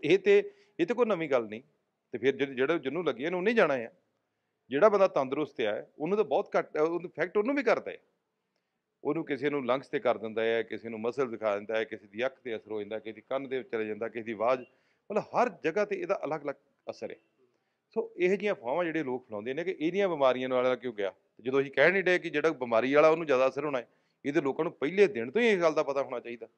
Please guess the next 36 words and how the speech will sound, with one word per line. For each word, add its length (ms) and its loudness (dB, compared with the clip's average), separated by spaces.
ਇਹਦਾ, 140 6
ਇਹਦਾ 180 6
ਉਹਦੇ 160 6
ਨਾਲ 100 6
ਕੋਈ 140 -2
ਸੰਬੰਧ 280 -2
ਨਹੀਂ 140 -4
ਹੈਗਾ। 160 -2
ਕਰੋਨਾ 460 2
ਨੇ 140 0
ਸਭ 380 2
ਤੋਂ 180 2
ਵੱਧ 240 4
ਅਸਰ 160 -4
ਉਹਨੂੰ 220 -4
ਕਰਨਾ 280 2
ਜਿਹਨੂੰ 220 -4
ਪਹਿਲੋਂ 260 -4
ਬਿਮਾਰੀਆਂ 400 0
ਚਿੰਬੜੀਆਂ, 300 -6
ਜਿਹਨੂੰ 180 -4
ਬਲੱਡ 240 4
ਪ੍ਰੈਸ਼ਰ 380 -4
ਹੈ, 100 2
ਜਿਹਨੂੰ 200 -4
ਸ਼ੂਗਰ 380 -4
ਹੈ, 120 0
ਜਿਹਨੂੰ 260 -2
ਹਾਰਟ 220 4
ਦੀ 60 -8
ਪ੍ਰੋਬਲਮ 380 -6
ਹੈ, 60 -12
ਉਹ 40 -18
ਬਚ 180 6
ਨਹੀਂ 120 2
ਸਕਦੇ। 320 2